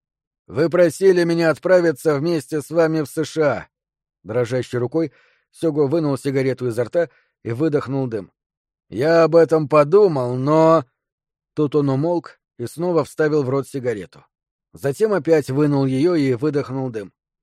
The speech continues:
«Похоже, на этот вопрос мне уже отвечать ни к чему». Внезапно Сега осел на пол.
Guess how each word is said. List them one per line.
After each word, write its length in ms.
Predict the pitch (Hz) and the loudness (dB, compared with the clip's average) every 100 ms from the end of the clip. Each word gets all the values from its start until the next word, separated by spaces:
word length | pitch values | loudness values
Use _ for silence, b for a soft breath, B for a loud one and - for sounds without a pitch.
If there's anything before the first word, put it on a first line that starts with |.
| _ _ _ _ _ | _ _ _ _ _
«Похоже, 720 | 92 - 190 202 156 185 143 - | -16 -2 2 4 2 0 -2 -6
на 220 | 98 117 175 | -10 -4 -2
этот 260 | 170 160 | 0 0
вопрос 460 | 143 139 175 165 - | 0 -2 0 -2 -2
мне 320 | 123 151 156 | -4 -2 -2
уже 240 | 127 143 | -2 -2
отвечать 560 | 131 120 123 143 143 - | -2 -2 -8 -4 -4 -4
ни 180 | 135 135 | -4 -4
к 60 | |
чему». 400 | - 127 139 135 _ _ _ _ _ _ _ _ _ _ | -6 -6 -4 -6 _ _ _ _ _ _ _ _ _ _
Внезапно 720 | 80 131 139 151 180 156 147 | -10 -6 -4 -4 -4 -4 -4
Сега 340 | - 170 151 143 | -4 -4 -2 -2
осел 300 | - 147 143 | -2 -6 -4
на 240 | 143 110 | -6 -8
пол. 220 | 92 90 | -12 -18